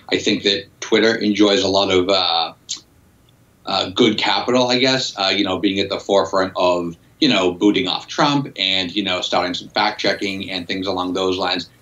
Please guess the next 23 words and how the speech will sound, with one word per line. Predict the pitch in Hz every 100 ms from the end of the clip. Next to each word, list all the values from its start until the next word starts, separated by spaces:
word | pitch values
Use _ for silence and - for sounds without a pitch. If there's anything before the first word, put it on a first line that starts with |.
| -
But | 143
I |
think | 143 170
at | 147
the |
end | 139 117
of | 98
the | 92
day, | 107 92
this | 92 92
is | 107
something | 104 101
that's | 95 92
critically | - 123 123 123
important | 104 92 98 95 87 90 82
to | -
our, | 87 92 87 85 - - _ _ _ -
uh, | 104
you | 104
know, | 110 95
like, | 92 95 92
um, | 95 95 92 92 92 92 95 92 _ _ - - _ _ _ _ _ - - - -
democracy, | 101 101 101 104 107 101 101